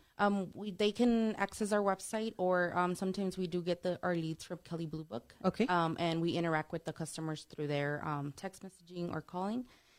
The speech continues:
Speaker 1: And, um, once we send the text message, they, it's sometimes easier, um, rather than emails, to send text, um, so they could send all the pictures, um, all at once. We'll submit it for an estimate offer,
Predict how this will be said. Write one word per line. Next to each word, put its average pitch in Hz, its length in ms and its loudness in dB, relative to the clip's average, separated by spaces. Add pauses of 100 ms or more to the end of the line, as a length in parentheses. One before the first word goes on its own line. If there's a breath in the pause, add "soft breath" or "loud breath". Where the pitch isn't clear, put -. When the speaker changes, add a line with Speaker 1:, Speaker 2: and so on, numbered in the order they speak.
(180 soft breath)
Speaker 1:
And, 170 320 6
um, 156 420 4 (240)
once 170 260 0
we 202 60 0
send 180 240 2
the 170 60 2
text - 260 -6
message, 190 360 -6
they, 165 220 -4
it's 175 220 -8
sometimes 185 460 -2
easier, 185 580 -4
um, 165 400 -6
rather 160 260 -2
than 156 180 -4
emails, 165 480 -4
to 170 100 -6
send 160 280 -4
text, - 400 -10 (140)
um, 160 260 0
so 156 160 -4
they 151 120 2
could - 180 -8
send 151 180 0
all 143 120 0
the 147 80 -4
pictures, 156 640 -8
um, 156 320 -6
all 151 160 0
at 147 120 -4
once. 170 440 -4
We'll 156 160 -4
submit 151 320 -2
it 147 80 -4
for 165 160 -4
an 147 100 -2
estimate 156 380 -8
offer, 247 360 -6